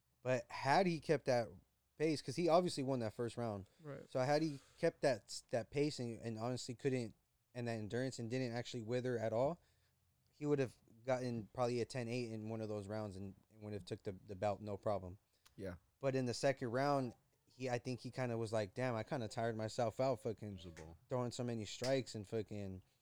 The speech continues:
Speaker 1: trying to take him down." Well, he did take him down the fir-, the f-, first, first shot he, he,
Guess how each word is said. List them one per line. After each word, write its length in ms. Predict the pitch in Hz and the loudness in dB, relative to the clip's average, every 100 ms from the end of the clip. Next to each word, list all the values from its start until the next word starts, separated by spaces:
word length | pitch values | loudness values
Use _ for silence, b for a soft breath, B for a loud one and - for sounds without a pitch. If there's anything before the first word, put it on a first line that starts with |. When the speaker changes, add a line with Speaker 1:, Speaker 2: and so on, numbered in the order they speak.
| _ _ _ | _ _ _
Speaker 1:
trying 200 | - 113 | -4 -4
to 60 | 104 | -2
take 220 | 127 110 | -2 -2
him 140 | 101 | -4
down." 180 | 117 135 | -2 2
Well, 140 | 147 156 | 6 6
he 140 | 180 | 6
did 200 | 156 208 | 4 4
take 160 | 185 170 | 2 2
him 120 | 147 | 4
down 220 | 170 151 | 6 4
the 60 | 131 | 2
fir-, 200 | 151 131 | -2 0
the 120 | 123 | -2
f-, 40 | - - _ _ | -2 -12 _ _
first, 300 | 170 175 - - _ | 0 0 -2 -10 _
first 180 | 160 - | -4 -2
shot 160 | 151 | -2
he, 140 | 135 117 | -2 -4
he, 380 | 117 120 117 | -6 -6 -4